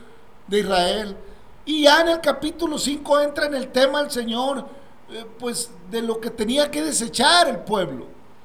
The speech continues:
Empieza el capítulo cinco de Números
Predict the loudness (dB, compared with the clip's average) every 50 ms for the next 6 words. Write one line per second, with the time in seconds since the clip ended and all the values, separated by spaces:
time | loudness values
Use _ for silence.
0 | -20 -20 -20 -20 -20 -20 -20 -20 -20 -20 -20 -20 -20 -20 -20 -20 -20 -20 -20 -20
1 | -18 -10 -8 -8 -6 -2 2 4 4 4 4 0 -2 -2 -4 -4 -4 -6 -6 -6
2 | -6 -6 -4 -4 -4 -4 -4 -4 -4 -4 -2 -2 -2 -2 -2 -4 -4 -6 -6 -8
3 | -10 -12